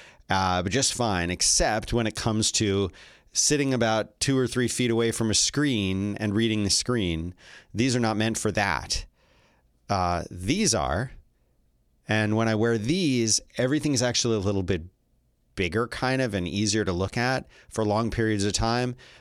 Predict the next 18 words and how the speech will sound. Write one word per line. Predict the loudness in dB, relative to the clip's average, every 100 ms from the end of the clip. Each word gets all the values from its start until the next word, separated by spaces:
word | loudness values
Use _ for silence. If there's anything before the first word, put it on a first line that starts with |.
| _
but | -4
far | 0 0 2
away | 0 0
stuff, | 0 0 -4 -6 -16 _ _ -4
not | -2 -2
so | -4
clear. | -4 -2 -2 -2 -6 -20 _ _
So | -4 0
I | 0
have | -2
two | -2 -2
different | -2 0 0
glasses. | 2 2 0 0 -2 -2 -4 -4 -18 _ _ _ _ _
Oh, | 0
there | 2 2
you | 2 2
are. | 2 2 0 -6 _ _ _ _ -4
Oh, | 0 2 0 -2